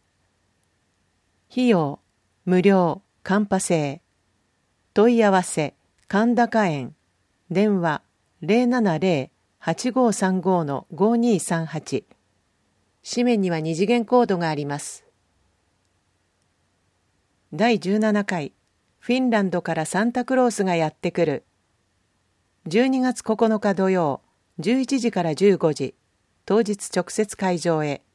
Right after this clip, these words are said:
会場、お茶の水サンクレール、地下一階。一階、神田駿河台四の三、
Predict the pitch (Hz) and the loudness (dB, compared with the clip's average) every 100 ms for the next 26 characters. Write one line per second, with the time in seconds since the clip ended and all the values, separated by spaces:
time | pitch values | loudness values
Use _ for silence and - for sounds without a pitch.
0 | _ _ _ _ _ _ _ _ - 202 | _ _ _ _ _ _ _ _ 0 2
1 | 202 190 180 165 - _ _ _ _ 170 | 2 2 2 0 -4 _ _ _ _ -2
2 | 175 247 254 247 247 233 226 233 233 - | -2 0 0 0 0 -2 0 0 0 -2
3 | 226 208 175 139 - _ - - - 180 | 0 0 0 -2 -6 _ -14 -8 -4 -4
4 | 165 - - 170 147 - _ _ _ _ | -6 -14 -4 -2 -2 -8 _ _ _ _
5 | _ _ _ - 180 _ - 170 147 _ | _ _ _ -2 -2 _ -4 -2 -4 _
6 | _ _ _ _ - 196 220 220 - 214 | _ _ _ _ -2 0 2 0 0 0
7 | 214 208 190 147 113 - 160 202 240 190 | 2 2 0 -2 -6 -10 -2 2 2 2
8 | 147 - 147 139 | 0 -4 -4 -6